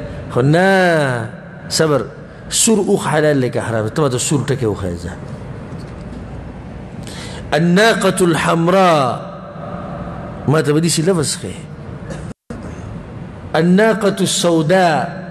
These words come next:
تور، او لفظ به ما ته ښیي. نو بیا به یې څوم د ده پاتې نه شي. او ما یو کس سره په خپله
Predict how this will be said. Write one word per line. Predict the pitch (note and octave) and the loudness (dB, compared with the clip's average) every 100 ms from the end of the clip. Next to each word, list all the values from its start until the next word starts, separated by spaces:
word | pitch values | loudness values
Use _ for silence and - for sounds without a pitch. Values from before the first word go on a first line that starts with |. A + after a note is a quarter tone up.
| - | -2
تور، | F#3 F3 C#3+ F2 - - - A#2+ | 4 6 6 2 -6 -10 -8 0
او | G2 | 2
لفظ | A2 F3 E3 | 4 4 2
به | C3 | 2
ما | A#2+ | -2
ته | G#2+ G2 | -2 -6
ښیي. | - - - - - - | -8 -12 -12 -12 -4 2
نو | D3 | 6
بیا | E3+ | 6
به | E3 | 6
یې | G3 F#3 | 4 4
څوم | G#3+ E3 - - - - - - - | 2 2 -2 -8 -12 -12 -12 -8 -2
د | |
ده | C3 | 0
پاتې | C3 C3+ B2+ C3 | 2 0 0 -2
نه | A#2 | -2
شي. | - - - - - - - - - - - - - - - - | -4 -6 -10 -16 -18 -16 -14 -14 -14 -14 -14 -12 -12 -12 -10 -4
او | B2 | 0
ما | D3+ F#3 | 4 6
یو | F3 | 4
کس | E3 F#3 | 2 2
سره | F3+ E3 | 2 2
په | D3 | 0
خپله | - G3 F#3+ D3 | 0 2 4 4